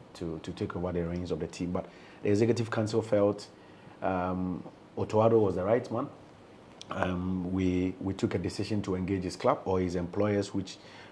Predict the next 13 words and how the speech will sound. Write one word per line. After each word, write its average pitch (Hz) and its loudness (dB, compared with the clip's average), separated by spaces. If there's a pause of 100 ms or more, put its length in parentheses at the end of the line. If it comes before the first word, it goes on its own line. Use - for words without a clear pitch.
uh, 87 0
for 101 -6
me, 95 -2
Dortmund 101 0
were 92 2
very 98 2
professional 98 -4
in 90 -2
dealing 95 -2
with 87 0
the 87 0
F 110 0
A. 117 0